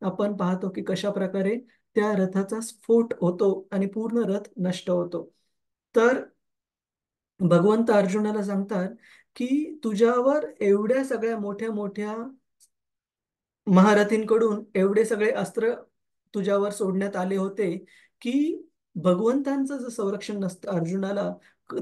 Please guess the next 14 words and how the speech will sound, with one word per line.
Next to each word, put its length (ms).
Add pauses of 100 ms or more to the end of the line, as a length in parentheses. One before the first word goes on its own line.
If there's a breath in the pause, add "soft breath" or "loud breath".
तर 120
कधीच 600
कितीतरी 480
वेळेस 320
तो 360 (520)
नष्ट 360
होऊ 400
शकला 320
असता 220
ते 160 (460)
कु-, 180 (100)
कुरुक्षेत्राच्या 640
युद्धामध्ये." 600 (440 loud breath)
परंतु 720